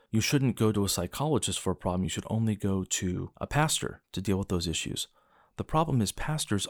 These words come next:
are not trained to deal with deep-seated issues. For example,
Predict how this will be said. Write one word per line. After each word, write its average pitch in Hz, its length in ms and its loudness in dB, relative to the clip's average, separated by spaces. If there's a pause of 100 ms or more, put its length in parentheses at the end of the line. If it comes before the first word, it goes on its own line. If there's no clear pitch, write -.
are 123 180 2
not 95 300 0
trained 101 540 -4 (360)
to 104 100 -4
deal 110 300 2
with 95 440 2 (360)
deep-seated 127 800 4
issues. 90 540 0 (140)
For 123 220 4
example, 101 540 0